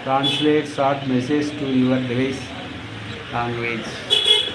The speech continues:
வரல.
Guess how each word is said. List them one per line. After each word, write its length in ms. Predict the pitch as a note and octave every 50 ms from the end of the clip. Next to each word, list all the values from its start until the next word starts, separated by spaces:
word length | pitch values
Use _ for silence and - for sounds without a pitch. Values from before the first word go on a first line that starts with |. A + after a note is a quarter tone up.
| - - - - - - - - - - - - - - - - - - - - - - - - - - - - - - - - - - - - - - - - - - - - - - - - - - - - - - - - - - - - - - - - - E3+ - - - - - - C#3+
வரல. 240 | B2 A#2+ C3 C#3